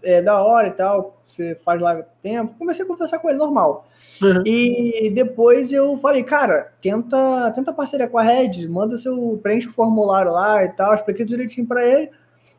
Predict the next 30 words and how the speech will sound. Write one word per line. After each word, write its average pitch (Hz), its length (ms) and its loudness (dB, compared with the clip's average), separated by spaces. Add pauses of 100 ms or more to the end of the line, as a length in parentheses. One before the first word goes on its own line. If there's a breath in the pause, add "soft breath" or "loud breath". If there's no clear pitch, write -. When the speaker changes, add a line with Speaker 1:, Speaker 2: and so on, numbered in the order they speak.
Speaker 1:
e - 60 -4
depois 285 280 0
saí. 330 360 2 (680)
Aí 190 320 0
troquei 214 240 -4
uma 233 100 -4
ideia 220 180 -2
só 240 160 -6
e 247 40 -4
saí. 254 380 -2 (600)
Outro 359 340 2
di-, 202 80 -4
aí 220 140 4
no 254 80 2
outro 320 240 2
dia, 226 300 0
né, 254 240 -2
ele 214 100 0
chegou 226 200 -2
na 233 80 -4
minha 240 180 -2
live 220 500 -2
e 220 60 -20
falou, 226 280 -2
"Pô, 262 140 -6
Link, 214 380 -6
é, 180 500 2
eu 165 120 2
tô 202 100 -14
com 240 120 -12